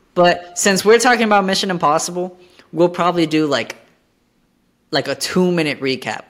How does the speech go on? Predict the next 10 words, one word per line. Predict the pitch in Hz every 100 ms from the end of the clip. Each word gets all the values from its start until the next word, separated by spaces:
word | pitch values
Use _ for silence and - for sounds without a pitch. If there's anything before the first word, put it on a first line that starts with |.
| _ -
on, | 127 123 117
on | 120 123
Secret | - 131 123
Invasion. | 117 110 104 - - _ _ _ _ _
Uh, | 147 113 113 110
we | 120
might | 123 117
be | 123
like, | 117 110 -
"Oh, | 135